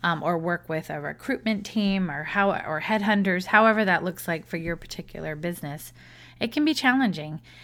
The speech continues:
And there's definitely a lot of interesting practices in today's day and age out there that I know companies are starting to adopt. And I frankly am gonna say a lot of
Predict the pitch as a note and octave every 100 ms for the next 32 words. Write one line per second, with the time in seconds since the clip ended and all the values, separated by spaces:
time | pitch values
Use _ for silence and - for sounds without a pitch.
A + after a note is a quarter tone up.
0 | - - G#3 G3+ G3 F#3+ - A3+ B3 A#3
1 | - A#3 A#3 B3 A3+ G3+ E3+ E3+ F#3+ F#3
2 | G3 G3 F#3+ - E3 - B3 B3+ F3 -
3 | D3 D3 E3 - E3 D#3 D#3 D#3+ D#3 -
4 | D3+ D3 D#3 D#3+ D#3 D3+ - - D#3 -
5 | D3+ C#3+ D#3 D#3 E3 D#3 - E3+ E3 D#3+
6 | D3 D#3 - C#3 D3 - D#3+ D3+ F3+ -
7 | - - - - - - - F3 F3 E3
8 | D#3+ D#3 - E3 D#3+ F3 E3+ F3 E3 D#3+
9 | E3 E3+ D#3+ E3+ D#3 D3+ D#3